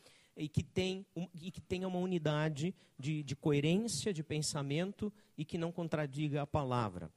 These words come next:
Então, começando por Filipenses quatro, seis, o texto não diz: "Não fiquem ansiosos por coisa alguma."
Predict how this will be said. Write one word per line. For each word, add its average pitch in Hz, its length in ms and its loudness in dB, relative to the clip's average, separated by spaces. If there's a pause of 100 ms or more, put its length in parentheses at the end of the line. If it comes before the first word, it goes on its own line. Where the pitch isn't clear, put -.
(180)
Então, 233 180 -2
começando 233 640 4
por 185 140 -6
Filipenses 180 640 -2
quatro, 156 400 -2
seis, 180 640 -2 (640)
o 220 120 -2
texto 254 420 4
não 302 300 2
diz: 233 640 2 (440)
"Não 240 440 4
fiquem 233 580 6
ansiosos 180 680 4
por 143 140 -4
coisa 143 220 0
alguma." 117 380 -4